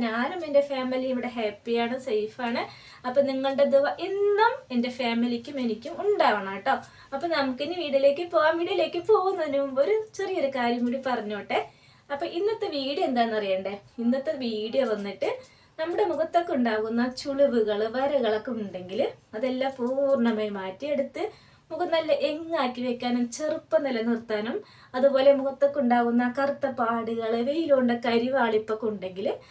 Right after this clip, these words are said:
അതെല്ലാം മാറ്റിയെടുത്ത് മുഖം ക്ലീനാക്കി നല്ല തിളക്കം കൂട്ടാനും നല്ലൊരു ഗ്ലോ കൂട്ടാനൊക്കെ നന്നായിട്ട് ഹെൽപ്പാക്കുന്ന ഒരു കിടിലൻ പാക്കാണ് കേട്ടോ. അപ്പം നമ്മുടെ വീട്ടിലും നമ്മുടെ വീട്ടിലൊക്കെ ഉണ്ടാകുന്ന സാധനങ്ങളും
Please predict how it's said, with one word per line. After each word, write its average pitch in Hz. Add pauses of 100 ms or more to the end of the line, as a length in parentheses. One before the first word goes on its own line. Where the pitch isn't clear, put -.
(240)
അതെല്ലാം 294
മാറ്റിയെടുത്ത് 262 (100)
മുഖം 254
ക്ലീനാക്കി 311 (260)
നല്ല 240 (140)
തിളക്കം 269
കൂട്ടാനും 233 (460)
നല്ലൊരു 294
ഗ്ലോ 247 (160)
കൂട്ടാനൊക്കെ 240
നന്നായിട്ട് 294
ഹെൽപ്പാക്കുന്ന 233 (100)
ഒരു 277 (220)
കിടിലൻ 302
പാക്കാണ് 214
കേട്ടോ. 233 (500)
അപ്പം 269
നമ്മുടെ 339 (100)
വീട്ടിലും 254 (120)
നമ്മുടെ 247 (220)
വീട്ടിലൊക്കെ 285
ഉണ്ടാകുന്ന 285 (100)
സാധനങ്ങളും 240